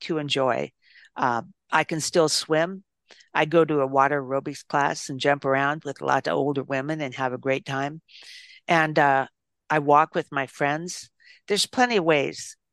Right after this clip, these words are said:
to be outside in the natural world, having a good time. And, uh, like most people my age, I start being afraid of falling. And the way not to be afraid of falling is buy a kayak.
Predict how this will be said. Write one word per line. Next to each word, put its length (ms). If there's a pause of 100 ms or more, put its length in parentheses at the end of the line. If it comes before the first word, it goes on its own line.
to 100
be 180
outside 600
in 100
the 80
natural 420
world, 440
having 320
a 40
good 220
time. 340 (300)
And, 260
uh, 200 (600)
like 260
most 360
people 300
my 220
age, 260
I 60
start 340
being 180
afraid 360
of 60
falling. 560 (600)
And 180
the 60
way 180
not 260
to 60
be 160
afraid 320
of 120
falling 480
is 140
buy 180
a 80
kayak. 480